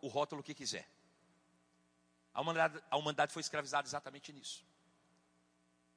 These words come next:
Uma perda de identidade. O homem que havia sido criado semelhante a Deus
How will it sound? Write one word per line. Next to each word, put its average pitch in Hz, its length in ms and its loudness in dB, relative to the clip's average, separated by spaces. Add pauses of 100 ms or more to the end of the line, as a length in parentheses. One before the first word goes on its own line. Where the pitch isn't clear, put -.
(440)
Uma 135 120 0
perda 226 280 0
de 180 80 -4
identidade. 170 640 -4 (3250)
O 147 80 -2
homem 311 200 8
que - 80 2
havia 294 200 10
sido 294 180 4
criado 247 400 6
semelhante 254 460 2
a 240 60 2
Deus 202 580 -2